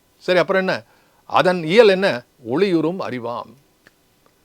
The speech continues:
அறிவு என்பது, அப்ப என்ன சொல்ல வரான் பாரதி? இத பாட்டு ஃபுல்லா, இந்த நூல் ஃபுல்லா அறிவை பத்தி தான் பேசுகிறேன். இது அது என்று இல்ல, இது எல்லாருக்கும் பொதுவான ஒரு நூலாக இருக்க போகிறது.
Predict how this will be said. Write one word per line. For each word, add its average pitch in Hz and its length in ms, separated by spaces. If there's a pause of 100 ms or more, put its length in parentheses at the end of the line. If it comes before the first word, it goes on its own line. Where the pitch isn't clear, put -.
(340)
அறிவு 202 500
என்பது, 156 300
அப்ப 127 200
என்ன 185 180
சொல்ல 196 340
வரான் 175 180
பாரதி? 151 380
இத 135 380
பாட்டு 175 380
ஃபுல்லா, 196 280
இந்த 160 140
நூல் 175 300
ஃபுல்லா 185 200
அறிவை 196 340
பத்தி 165 260
தான் 156 160
பேசுகிறேன். 117 440 (640)
இது 185 340
அது 180 640
என்று 160 260
இல்ல, 156 400
இது 135 200
எல்லாருக்கும் 196 560
பொதுவான 202 500
ஒரு 165 160
நூலாக 165 380
இருக்க 143 220
போகிறது. 123 560